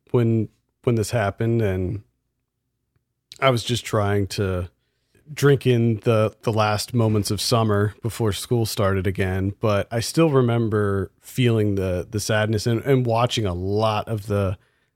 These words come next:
stuff on, uh, T V, especially the, the funeral. We did watch the funeral, and I just remember being sort of in awe. Uh, it, I remember it was a,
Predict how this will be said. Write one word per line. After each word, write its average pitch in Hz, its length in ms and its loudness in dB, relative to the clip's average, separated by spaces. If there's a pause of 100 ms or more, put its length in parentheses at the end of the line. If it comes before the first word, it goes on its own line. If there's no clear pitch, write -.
(180)
stuff - 600 -2
on, 101 480 -2
uh, 92 280 -4
T 117 160 -4
V, 110 140 0
especially 110 580 -2
the, 92 380 -2
the 95 80 -10
funeral. 104 600 2 (180)
We 120 100 -2
did 120 160 2
watch 104 320 0
the 98 100 -2
funeral, 95 580 -2 (540)
and 95 360 -2
I 98 60 -2
just 104 220 -6
remember 113 320 -2
being 98 640 -2 (320)
sort 202 240 2
of 139 80 2
in 117 100 4
awe. 101 360 2 (140)
Uh, 107 320 0 (360)
it, 165 180 -2
I 160 60 0
remember 185 580 4
it 151 140 2
was 139 180 4
a, 127 360 4